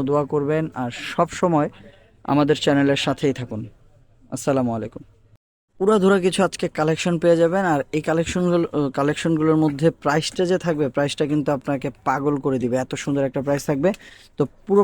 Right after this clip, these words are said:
প্রাইসটা শোনার জন্য কিন্তু আপনাকে ভিডিওটা ধৈর্য ধরে দেখতে হবে ভিউয়ার্স। আর ড্রেসগুলো যদি ভালো লাগে তাহলে অবশ্যই অর্ডারও করতে হবে, তাহলে আপনার প্রাইসটা সুন্দর একটা প্রাইস পেয়ে যাবেন, আর প্রাইসটা কাজে লাগাতে পারবেন। তো চলুন দেরি না করে কিন্তু কাজে লাগিয়ে দিচ্ছি।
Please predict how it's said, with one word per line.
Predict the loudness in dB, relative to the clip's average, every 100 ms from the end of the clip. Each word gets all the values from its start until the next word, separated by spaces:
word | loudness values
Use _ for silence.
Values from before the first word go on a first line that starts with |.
| 2
প্রাইসটা | 0 0 0 0
শোনার | 0 0 0 2
জন্য | 0 2 0
কিন্তু | 2 2
আপনাকে | 2 0 0 0
ভিডিওটা | 0 4 4 4 0
ধৈর্য | -2 0 0 2
ধরে | 2 2
দেখতে | 0 0
হবে | 0 0 0
ভিউয়ার্স। | 2 2 0 -14 _ _ -4
আর | -2 0 -2 -6 -14 -16 -12 -4
ড্রেসগুলো | 4 4 4 2 2 4
যদি | 2 4
ভালো | 4 4
লাগে | 4 2
তাহলে | 2 2 0 -2
অবশ্যই | -2 2 2 4
অর্ডারও | 2 2 2 -2
করতে | 0 2
হবে, | 2 2
তাহলে | 2 2
আপনার | 0 -2
প্রাইসটা | -4 -4 -6 -2
সুন্দর | 2 2 2
একটা | 0
প্রাইস | 0 -2 2
পেয়ে | 2 4
যাবেন, | 2 0 -2 -10 _
আর | -4 0
প্রাইসটা | 0 0 0
কাজে | 2 2
লাগাতে | 2 0 -2
পারবেন। | -4 -6 -10 -18 -20 -8
তো | -8 0
চলুন | 2 4 4
দেরি | 4 4
না | 2
করে | 2
কিন্তু | 2 0 0
কাজে | 0 2
লাগিয়ে | 2 0 -2
দিচ্ছি। | -4 -4